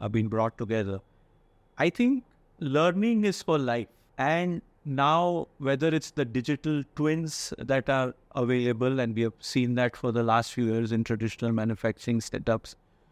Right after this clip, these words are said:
to many other self-learning tools that are available today, and collaborative, uh, technologies that have also come in. I think the emphasis has to be on people to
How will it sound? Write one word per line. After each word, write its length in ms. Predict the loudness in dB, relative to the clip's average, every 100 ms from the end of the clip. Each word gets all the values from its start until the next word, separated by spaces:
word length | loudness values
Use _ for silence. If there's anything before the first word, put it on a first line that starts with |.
| _ _
to 120 | 0 2
many 440 | 2 2 2 0 0
other 500 | -2 2 2 2 -2
self-learning 1000 | -10 -4 0 0 0 2 2 2 -2 -2 0
tools 500 | 0 0 -2 -6 -10 -2
that 200 | -2 0
are 140 | 0
available 500 | 0 -2 -2 -2 -6 -4
today, 240 | -4 -4 -6 _ _ _ _ _ -6
and 360 | 2 2 2 0
collaborative, 880 | 2 2 2 2 -2 0 0 0 -2
uh, 180 | -2 -2 -8 -6
technologies 760 | -6 -2 -2 -2 -2 -4 -4
that 220 | -6 -4
have 120 | -2
also 340 | -2 -2 -4 -8
come 260 | -6 -4 -4
in. 160 | -6 -12 _ _ _ _ _ -4
I 120 | -2
think 240 | 2 2
the 160 | 2 2
emphasis 720 | 0 -2 -4 -2 -2 -2 -4 -4
has 240 | 2 2 2
to 120 | -4
be 400 | -2 0 0 -2 -6 -6
on 240 | -4 -4 -4
people 500 | -6 -6 -2 0 0 0
to 140 | -4